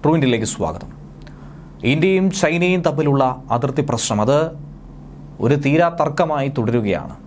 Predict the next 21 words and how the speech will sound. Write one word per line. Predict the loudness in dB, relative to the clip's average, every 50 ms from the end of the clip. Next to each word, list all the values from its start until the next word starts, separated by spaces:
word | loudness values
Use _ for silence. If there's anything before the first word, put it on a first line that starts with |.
| -20 -18 -8 -4 0
ഏറെക്കാലമായി | 0 0 2 2 2 2 2 2 2 2 2 0 0
ഗാൽവാനിലുണ്ടായ | 0 2 2 2 2 0 0 0 0 0 0 0 2 2 2
അനിഷ്ട | 0 0 -2 0 0 0
സംഭവത്തിന് | 0 0 0 0 2 2 2 2 2 0
ശേഷം | 0 2 2 0 0 2 2 2
അത് | 2 2 2 0 -2 -4 -12 -14 -6 -2
മന്ദഗതിയിൽ | 0 2 2 4 2 2 2 2 2 2 2 2 2 2 0
തന്നെയാണ് | 2 2 2 2 2 2 0 0
നീങ്ങിക്കൊണ്ടിരുന്നത്. | 0 0 0 0 0 0 0 0 0 -2 -4 -6 -10 -10 -14 -18 -20 -20 -20 -20 -20 -20 -20 -4 -2 -2
പക്ഷേ, | 0 0 0 -2 -2 -4 -6 -10 -18 -18 -18 -20 -20 -20 -20 -20 -20 -20 -10 -4 0
ഇന്ത്യ | 2 2 4 2 2
ചൈന | 2 0 0 2 2
അതിർത്തിയിലെ | 2 2 2 2 2 2 2 2 2 0
സ്ഥിതിഗതികൾ | 0 0 0 2 2 2 2 2 4 2
ഇപ്പോൾ | 2 2 2 2 2 2 0 -4 -8 -12 -14 -16 -12 -8 -2
ശാന്തവും | 0 0 2 2 2 2 0 0 0 -2 -4 -6 -8 -4
സുസ്ഥിരവുമാണെന്ന് | -2 -2 0 2 4 4 4 4 2 2 2 2 2 0 0 0 0 0
തന്നെയാണ് | -2 -2 0 0 -2 -2
ചൈന | -2 0 0 0 0 0
അവകാശവാദം | 0 -2 0 0 0 2 2 0 0 0 0 0 2 2 2 0 0
ഉന്നയിക്കുന്നത്. | 0 0 0 0 0 0 -2 -4 -6 -10 -12